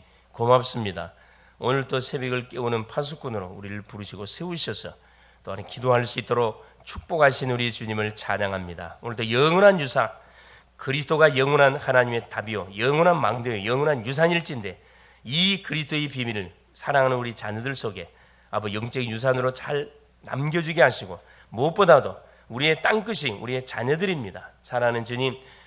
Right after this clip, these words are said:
우리 자녀 속에 복음이 잘 스며들어갈 수 있도록 우리가 눈에 보여지는 하나님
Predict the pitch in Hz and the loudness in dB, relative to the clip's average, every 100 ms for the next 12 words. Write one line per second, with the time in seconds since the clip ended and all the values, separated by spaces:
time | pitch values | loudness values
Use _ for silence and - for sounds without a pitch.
0 | _ 117 139 143 - 131 165 165 165 165 | _ -6 -4 -4 0 0 2 0 0 0
1 | 160 - 131 143 151 151 - - 156 - | 0 -2 -6 -4 -4 -6 -10 -12 -8 -6
2 | 202 180 165 151 123 123 - 110 - _ | -4 -4 -2 -2 -2 -6 -12 -12 -14 _
3 | _ _ - 110 120 113 - - - 98 | _ _ -14 0 2 2 -2 -16 -20 -8
4 | 127 160 170 170 131 143 139 120 107 87 | 0 4 4 4 0 0 0 -2 -4 -6
5 | _ _ - 123 117 117 107 | _ _ -8 0 2 0 -4